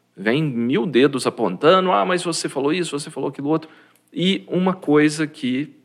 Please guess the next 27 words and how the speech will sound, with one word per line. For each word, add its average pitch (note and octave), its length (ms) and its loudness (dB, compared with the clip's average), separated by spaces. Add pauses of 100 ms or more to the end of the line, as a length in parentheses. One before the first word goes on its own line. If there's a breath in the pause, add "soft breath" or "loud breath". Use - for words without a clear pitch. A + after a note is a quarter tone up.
(100)
é, F#2+ 300 -2
é - 20 2
bastante, C3+ 1200 2 (260 soft breath)
é, G#2 600 4 (140)
acalorada C3 760 4
nessas C3+ 320 -2
discussões A#2+ 540 -8
é C3 60 -6
a C#3+ 40 -12
questão D3+ 360 -12
de F3+ 120 -10
gênero. A#2 380 -8 (360)
Então, A2 200 2
é A2+ 40 4
sempre A2+ 320 -8
bom B2+ 180 -4
reforçar C3+ 500 -4
esse B2 180 -6
aspecto. - 480 -8 (320)
A - 100 4
Lei A#2+ 300 6
Maria D#3+ 260 4
da C#3 120 2
Penha, A#2+ 260 -2
ela C#3 140 -2
tutela C3 680 2
especificamente C3 1120 -8